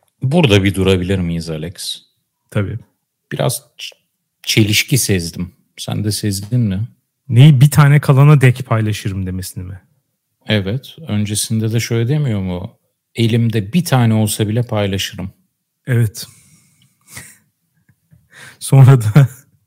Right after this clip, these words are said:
Speaker 2: <laughs> "İki tane kalem varsa birini veririm, bir tanesini de tutarım." diyor.
Speaker 1: Ama onu da biri isterse onu da paylaşıyor. Acaba paylaşmaya, "Bir tanesini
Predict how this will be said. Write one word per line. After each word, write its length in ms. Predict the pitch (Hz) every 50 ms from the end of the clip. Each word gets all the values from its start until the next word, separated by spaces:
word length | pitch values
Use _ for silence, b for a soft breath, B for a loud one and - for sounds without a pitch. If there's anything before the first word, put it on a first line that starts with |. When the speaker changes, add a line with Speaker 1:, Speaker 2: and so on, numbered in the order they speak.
| _ _
Speaker 2:
<laughs> 520 | _ _ _ _ - - - - - _
"İki 240 | - 147 123 185 185
tane 320 | - 175 151 147 147 156 147
kalem 360 | - 156 156 160 170 170 160
varsa 480 | 139 131 131 123 - - 185 185 190 -
birini 600 | - 123 113 113 123 151 165 151 147 147 160 165
veririm, 500 | 160 160 151 127 117 151 180 196 185 - _ _ _ _ _ _ _ _
bir 220 | - 131 147 160
tanesini 420 | - - 127 107 120 110 - 135 147
de 80 | 165
tutarım." 520 | - - - - 160 156 143 120 104 98 95
diyor. 280 | 92 92 92 98 - _ _ _ _ _ _ _ _ _ _ _ _ _ _ _ _ _ _ _ _ _ _ _ _ _ _ _ _ _ _ _ _ _ -
Speaker 1:
Ama 160 | 104 107 113
onu 260 | 113 117 117 131 139
da 160 | 135 131 107
biri 180 | 98 101 98 101
isterse 580 | 95 92 92 - - - 104 98 92 - - 156
onu 160 | 156 147 139
da 160 | 131 120 113
paylaşıyor. 680 | - - 104 95 90 87 85 - 98 87 - - - 101
Acaba 400 | 92 92 95 101 107 120 117 -
paylaşmaya, 1000 | - - 104 101 101 101 95 104 107 104 - - - 123 117 107 - 110 104 98
"Bir 80 | - 107
tanesini 760 | - - 117 110 104 104 110 104 - - 113 113 120 135 143